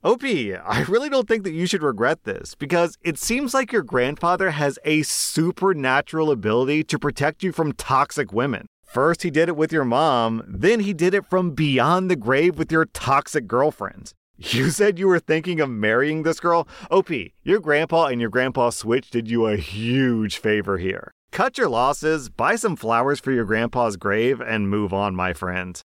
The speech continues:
Honestly, it's difficult to over-exaggerate just how toxic someone has to be to manipulate their boyfriend into thinking that their grandma is dying to get money for a music festival when you know that this person has trauma about their dead grandpa.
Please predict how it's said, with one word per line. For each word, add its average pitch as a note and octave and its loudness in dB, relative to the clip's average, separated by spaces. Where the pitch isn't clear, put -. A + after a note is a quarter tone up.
Honestly, A#2 -4
it's B2 -4
difficult A#3 -4
to C#3+ -2
over-exaggerate A#2+ -2
just - -8
how B2+ -4
toxic B2 -4
someone A#2 -2
has G#2+ -4
to G2+ -6
be F#2 -6
to - -10
manipulate D#3+ -4
their C#3+ 0
boyfriend B2+ -2
into B2 -2
thinking C#3 -6
that B2+ -4
their A2 -2
grandma C3+ 0
is G2+ -6
dying B2+ -2
to G#3+ 0
get G3+ -2
money A#3+ -2
for A3+ 2
a G3+ 0
music A3 -4
festival E3 0
when A#3+ 0
you A#3 4
know G#3+ 4
that F#3 -2
this A#3 2
person A#3+ 0
has G3+ 2
trauma A3 2
about F3 0
their F3+ 2
dead D3+ 0
grandpa. B2 0